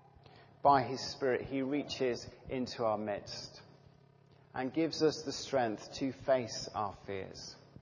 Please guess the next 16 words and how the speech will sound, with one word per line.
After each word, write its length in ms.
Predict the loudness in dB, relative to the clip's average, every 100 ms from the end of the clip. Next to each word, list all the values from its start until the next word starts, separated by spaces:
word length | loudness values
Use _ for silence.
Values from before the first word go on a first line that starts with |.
| -20 -20 -20 -20 -20 -20 -16 -4
and 160 | 2
gives 280 | 6 6 8
us 160 | 6 8
the 120 | 4
ability 560 | 6 6 6 4 0 0
to 220 | 0 -2
deal 540 | 2 4 6 6 2 -2 -2
with 240 | 0 2
our 200 | 4 2 2 -2
failures. 600 | -2 -2 -4 -6 -8 -10 -14 -20 -20 _ _ _ _ _ _ _ _ _ _ _ _ _ _ _ _ _ -20 _ _ -20 -20 -20 -20 -20 -20 -20 -20 -20 -20 _ _ _
And 100 | -2
Jesus 320 | 4 4 4 0
comes 400 | 4 4 4 4
and 180 | 4
he 140 | 2 -4
stands 960 | -6 -2 2 2 2 -2 -6 -10 -14